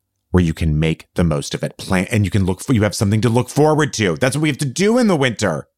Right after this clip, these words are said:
Who is planning a trip to Provincetown this year? Okay? If you've never been before, if it's your first time, if you go every year, it doesn't matter. You deserve to enjoy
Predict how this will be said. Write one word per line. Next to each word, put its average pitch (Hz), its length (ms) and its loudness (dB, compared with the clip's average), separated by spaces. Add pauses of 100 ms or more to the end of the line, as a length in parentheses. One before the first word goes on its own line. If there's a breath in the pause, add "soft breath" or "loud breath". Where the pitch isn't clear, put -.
(1400 loud breath)
Who 151 380 2
is 143 200 -2
planning 123 260 2
a 123 60 0
trip 117 180 -2
to - 60 -2
Provincetown 120 520 0
this 78 180 -4
year? 69 260 -4 (580)
Okay? 131 420 2 (440 loud breath)
If 120 140 0
you've 120 100 0
never 123 260 0
been 123 180 -2
before, 135 560 -2 (260 loud breath)
if 123 140 -2
it's 120 100 -2
your 107 100 0
first 131 320 0
time, 139 360 2
if 120 120 -2
you 107 80 0
go 113 220 2
every 107 200 0
year, 131 200 0
it - 140 -2
doesn't 104 300 0
matter. 107 240 2
You 131 180 -2
deserve 117 640 -2
to 131 160 -4
enjoy 113 720 0